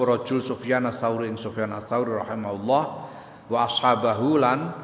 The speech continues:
pira-pira santrine Imam Sufyan Ats-Tsauri.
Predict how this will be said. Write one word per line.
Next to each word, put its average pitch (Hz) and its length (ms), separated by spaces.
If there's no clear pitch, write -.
pira-pira 131 960
santrine 127 1120
Imam 120 320
Sufyan 113 480
Ats-Tsauri. 98 720